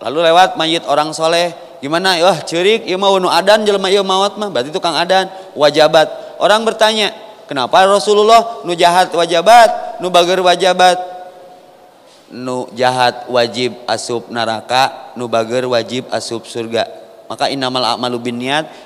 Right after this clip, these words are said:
innamal a'malu biddaini, innamal a'malu bil khawatim. Di tiga hadis, amal tergantung niat, amal tergantung hutang, ada amal tergantung darah, pernah mengocorkan darah, hati-hati dengan membunuh.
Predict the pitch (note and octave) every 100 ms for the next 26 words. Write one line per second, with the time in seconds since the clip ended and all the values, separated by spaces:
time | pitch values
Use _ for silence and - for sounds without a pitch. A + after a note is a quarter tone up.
0 | - - C3 C3 C3 A2+ B2 C#3 C3+ B2+
1 | A2 C#3 D3+ D#3 E3 D#3 - - - D3
2 | D3 D3+ C#3 A2 C#3 D3 C#3+ C3+ C3 B2
3 | A#2+ B2+ C3+ C3 C3 A2+ A2+ C3+ B2 B2
4 | B2 B2 - - - - - C#3+ C#3+ C3+
5 | C3 C3+ B2+ C3+ C3+ D3+ E3 - - -
6 | C3+ C#3 C3+ B2+ C3 B2 B2+ C3+ D3 D#3
7 | F3+ F3+ - - - - - C3+ D#3 -
8 | D3 E3 E3 C#3+ D3 D3 D3+ D3+ D#3 D#3+
9 | D3+ C#3+ D3 D3 D3 D3 C3+ C#3+ C#3+ C3+
10 | C#3+ D#3 - - - C3 D3+ C3+ B2+ B2
11 | B2 C3 C3